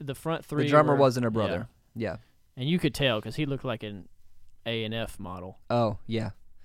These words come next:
Speaker 2: Well, they were, they were, they were all good-looking guys, too.
Speaker 1: Yeah.
Speaker 2: Um, but they were also extremely talented. <laughs>
Speaker 1: They were also
Speaker 2: <laughs>
Speaker 1: at least semi-professional.
Speaker 2: Yeah,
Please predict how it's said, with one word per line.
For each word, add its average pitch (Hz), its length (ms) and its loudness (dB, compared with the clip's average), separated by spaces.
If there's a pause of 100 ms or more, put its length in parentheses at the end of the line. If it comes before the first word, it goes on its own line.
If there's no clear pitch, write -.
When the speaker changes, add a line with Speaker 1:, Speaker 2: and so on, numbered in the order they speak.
(220)
Speaker 2:
Well, 214 120 8
they 240 100 10
were, 226 160 10
they 220 120 6
were, 202 100 6
they 180 160 4
were 190 120 8
all 165 180 8
good-looking 143 420 0
guys, 113 280 2
too. 113 340 0
Speaker 1:
Yeah. 107 320 -10
Speaker 2:
Um, 113 480 0 (360)
but 147 260 2
they 165 100 6
were 165 160 8
also 151 600 6 (340)
extremely 151 640 2
talented. 139 640 4
<laughs> - 40 -8 (240)
Speaker 1:
They 165 280 6
were 175 160 6
also 156 800 4 (480)
Speaker 2:
<laughs> - 500 -20
Speaker 1:
at 143 140 -2
least 147 340 -2
semi-professional. 120 1160 -2
Speaker 2:
Yeah, 156 280 8